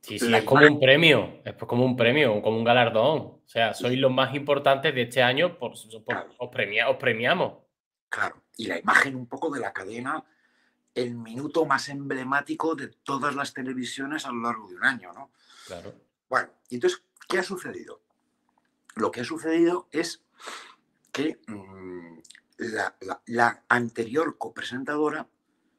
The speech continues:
Speaker 1: Ujú.
Speaker 2: ya ha dado a luz a su bebé,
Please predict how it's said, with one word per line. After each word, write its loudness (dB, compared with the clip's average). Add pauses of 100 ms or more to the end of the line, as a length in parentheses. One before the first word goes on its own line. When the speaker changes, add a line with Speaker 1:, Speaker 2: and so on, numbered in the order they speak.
(100)
Speaker 1:
Ujú. -12
Speaker 2:
ya -4
ha 0
dado -10
a -8
luz -8
a -8
su -14
bebé, -2